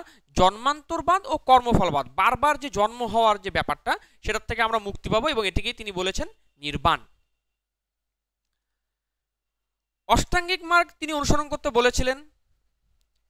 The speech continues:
এছাড়াও তিনি আরও পাঁচটি মার্গ বা পাঁচটি নীতির ওপর গুরুত্ব আরোপ করেছিলেন। তিনি পাঁচটি নীতির ওপর গুরুত্ব আরোপ করেছিলেন।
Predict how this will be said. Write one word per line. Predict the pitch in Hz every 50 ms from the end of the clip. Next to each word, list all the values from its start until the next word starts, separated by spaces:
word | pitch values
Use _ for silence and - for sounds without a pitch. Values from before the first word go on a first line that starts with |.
| -
এছাড়াও | 269 277 - - 339 311 285 311
তিনি | - 294 285 294 294
আরও | - 254 269 262 240 269 359 - _ _
পাঁচটি | - - 247 - - - - - 330 320 254 208
মার্গ | 196 214 254 285 262 247 _ _ _ _ _ _ _ _ _ _ _ _ -
বা | 226
পাঁচটি | - - 226 233 - - - 302
নীতির | 262 214 214 247 240 - - 302 302
ওপর | 285 - - 311
গুরুত্ব | 269 226 247 247 - - 233
আরোপ | 220 214 - -
করেছিলেন। | 196 170 - - 135 120 117 _ _ _ _ _ _ _ _ _ _ _ _ _ _ _ _ _ _ _ _ _ _ _ _ _ _ _ _ _ _ _ _ _ _ _ _ _ _ _ _ _ _ _ _ _ _ _ _ _ _ _ _ _ _ _ _ _ _ _ _ _ _ _ _ _ _ _ _ _ _ _ _ _ _ _ _ _ _ _ _ -
তিনি | 233 233 233 277 - - _ -
পাঁচটি | 240 240 247 - - - 294 285
নীতির | 247 240 254 - - 285 302
ওপর | 302 - - 226 262 440 453 _ _ _ _ _ _ -
গুরুত্ব | 220 233 262 - - - 262
আরোপ | 254 277 - - -
করেছিলেন। | 240 220 190 - - 131 120